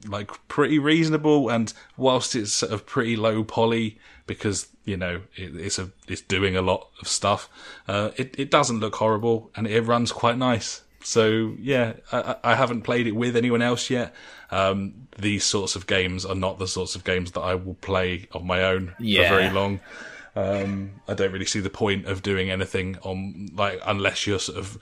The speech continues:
Speaker 1: building up a, a sort of civilization with a friend kind of thing. But
Speaker 2: Yeah,
Speaker 1: it loo-
Speaker 2: well, I
Speaker 1: looks
Speaker 2: mean
Speaker 1: like you can recruit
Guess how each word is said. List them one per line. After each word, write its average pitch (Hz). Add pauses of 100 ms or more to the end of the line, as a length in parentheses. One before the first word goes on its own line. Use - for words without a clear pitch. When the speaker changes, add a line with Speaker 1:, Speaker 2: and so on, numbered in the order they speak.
(260)
Speaker 1:
building 101
up -
a, 101 (120)
a 92
sort -
of 92
civilization 104
with 104
a 98
friend 101
kind 104
of 95
thing. -
But 254
Speaker 2:
Yeah, 139
Speaker 1:
it 120
loo- 156
Speaker 2:
well, 165 (320)
I 160
Speaker 1:
looks 170
Speaker 2:
mean 180
Speaker 1:
like 143
you 170
can 160
recruit 160